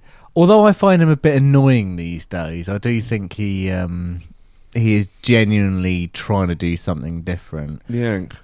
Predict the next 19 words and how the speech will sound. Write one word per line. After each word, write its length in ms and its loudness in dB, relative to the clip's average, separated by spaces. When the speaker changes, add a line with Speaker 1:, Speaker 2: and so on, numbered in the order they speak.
Speaker 1:
Yeah, 360 2
just 420 -8
for, 320 -8
for 240 -4
me, 440 2
it's 200 -4
not 160 0
for 100 0
me. 420 4
I 180 2
like, 500 2
I'm 140 2
a 40 4
meat 220 2
and 140 -4
potatoes 540 -4
kind 220 -8
of 80 -8
guy. 420 -8